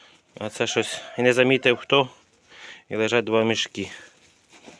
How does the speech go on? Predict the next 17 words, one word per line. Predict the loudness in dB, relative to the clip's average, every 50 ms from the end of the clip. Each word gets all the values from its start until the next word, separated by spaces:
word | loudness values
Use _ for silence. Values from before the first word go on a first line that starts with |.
| _ _ _ -20 _ _ -20 -20 -20 -20 -20 -20 _ _ _ _ _ _ _ _ _ _ -10
Ми | -8 -6 -6
рішили | -6 -8 -8 -6 -4 -2 0 0
раніше. | 0 0 -2 -4 -8 -10 -12 -12 -14 _ _ _ _ _ _ _ _ _ _ -20 -20 -20 -20 -20 -20 -20 -20 -20 -20 -20 -20 -20 -20 -20 -18 -6
Так, | -4 -2 -2 -2 -2 -6 -10 -14 -16 -18 -14 -8 -4
розпаковка. | -2 -2 -2 -2 -4 -4 -4 -2 -2 -2 -2 -2 -2 -6 -10 -10 -10 -16 -20 _ _ _ -20 _ _ _ -20 -20 -20 -20 -20 -20 -20 -20 -20 _ _ _ _ _
Що | -16 -12 -12 -10
тут | -8 -8 -6 -4
у | -2
нас? | -2 -2 -2 -4 -6 -12 -18 -20 -20
Хлоп'я | -18 -8 -4 -2 -2 -2 -2 -4 -4 -4
якісь. | -4 -8 -10 -12 -12 -12 -12 -18 _ _ _ _ _ -20 -20 -20 -20 -20 -20 -20 -20 -20 _ _ -20 -20 _ -20 -20 -20 _ _ _ _ _ _ _ _ _ _ _ _ _ _ _ _ _ _ _ _ -20 -20 -20 -20 -20 _ _ _ _ _ _ -20 -18
Дивіться, | -18 -16 -8 -6 -6
яка | -4 -4 -6 -6
краса. | -4 -4 -6 -6 -4 -4 -4 -6 -6 -8 -14 _ _ _ _ _ _ _ _ _ _ _ _ _ _ _ -20 -20 -20 -20 -20 -20 -20 -20 -20 -20 _ _ -20 -20 -20 -20 -20 -18 -16
Воно | -12 -10 -10 -8 -8
чим | -6 -6 -6 -6
пахне. | -6 -6 -8 -6 -6 -8 -10 -10